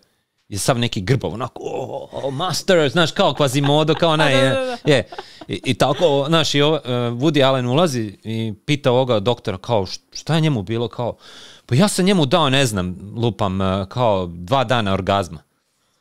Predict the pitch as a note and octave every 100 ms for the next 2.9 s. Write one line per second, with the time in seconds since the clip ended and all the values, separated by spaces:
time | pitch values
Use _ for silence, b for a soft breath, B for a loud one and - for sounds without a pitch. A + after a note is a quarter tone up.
0 | _ _ _ _ - G#2 C#3 A2+ C3 -
1 | B2 G2 G2+ G2 G#2 F2 - - - G#4
2 | A4+ - B3 - A3+ - G3 G3+